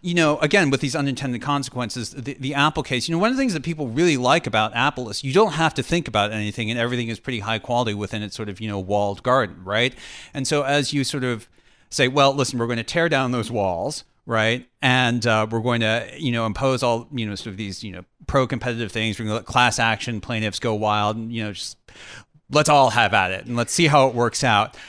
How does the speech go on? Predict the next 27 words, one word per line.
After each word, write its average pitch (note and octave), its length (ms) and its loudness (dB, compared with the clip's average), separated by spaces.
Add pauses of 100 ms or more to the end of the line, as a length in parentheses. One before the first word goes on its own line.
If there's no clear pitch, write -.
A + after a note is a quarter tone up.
(260)
I F3 120 6
don't C4+ 160 8
think G3+ 100 -2
that's F#3 200 6
going F3 120 4
to E3+ 60 2
be F3+ 100 4
great B2+ 320 4
for - 80 -2
the D#3+ 120 2
average B2+ 300 2
Apple A2+ 300 0
consumer. F3 500 0
The C3+ 100 0
average G3+ 320 4
Apple D#3+ 280 4
consumer C#3+ 440 -4
really C3+ 320 4
just C#3 180 -4
wants B2 200 -4
to - 60 -8
click C3 260 -2
on C#3+ 100 2
a B2+ 60 2
button A2 320 -2
and C#3+ 120 0
just D#3 240 -4